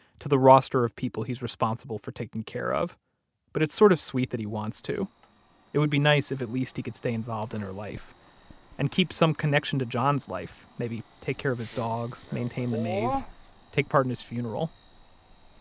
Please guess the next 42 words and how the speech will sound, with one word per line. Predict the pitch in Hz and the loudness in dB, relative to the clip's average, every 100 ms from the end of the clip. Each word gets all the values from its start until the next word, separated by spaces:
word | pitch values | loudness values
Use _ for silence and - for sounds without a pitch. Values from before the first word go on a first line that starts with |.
| - - - - | -20 -20 -20 -4
He | 170 | 4
didn't | 180 | 6
get | 165 | 6
to | - | 2
speak | - - 131 | -4 -2 0
at | 131 | 0
John's | 123 123 110 | 0 -2 -4
service. | - 117 120 156 - - - - _ - - - 139 | -4 -4 -2 -4 -6 -14 -18 -18 _ -20 -20 -2 8
I | |
asked | 147 160 - | 8 8 4
him | 139 | -2
if | - | 2
he | |
had | 127 | 0
words | 123 127 127 135 | 2 2 2 2
in | 120 | -2
mind | 117 147 160 - - | -2 -2 -2 -4 -2
that | 127 | 0
he | |
wished | 120 131 - | 2 0 -2
he | |
could | 131 135 | -4 -4
have | 127 | -4
shared | - 123 123 127 - - - - - | -2 0 0 -4 -10 -20 -20 -20 0
in | 139 | 4
remembrance | 131 131 127 120 117 | 8 8 6 4 0
of | 120 | -4
his | 113 | -6
friend. | - 127 139 180 - - - - | -6 -4 -2 -2 -4 -20 -20 -6
Is | 156 | -2
there | 139 | 0
something | 147 - 147 | 0 -2 0
you | 143 | 2
would | 147 | 4
have | 147 | 4
wanted | 143 151 147 | 4 0 0
to | |
say? | 160 160 170 208 - | 4 8 8 6 2
You | |
could | 170 139 | -2 4
say | 151 143 | 6 6
it | 165 | 4